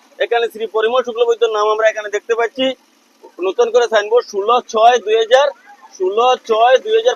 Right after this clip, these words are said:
পঁচিশ, মানে ষোলো ছয়ে এই ষোলো ছয়, আজকে যখন আমি ভিডিওটি ধারণ করছি, সেখানে আজকের যেটা ডেট, ভিডিও ধারণের ডেট থেকে একদিন আগের,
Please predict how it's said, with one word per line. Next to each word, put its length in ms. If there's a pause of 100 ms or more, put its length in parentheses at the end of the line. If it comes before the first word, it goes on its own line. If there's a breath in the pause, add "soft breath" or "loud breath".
পঁচিশ, 340 (500)
মানে 320 (440)
ষোলো 300
ছয়ে 480 (760)
এই 240 (400)
ষোলো 340
ছয়, 220
আজকে 340
যখন 260
আমি 140
ভিডিওটি 360
ধারণ 320
করছি, 420 (560)
সেখানে 440
আজকের 480
যেটা 200
ডেট, 280 (720)
ভিডিও 260
ধারণের 480
ডেট 200
থেকে 200
একদিন 380
আগের, 280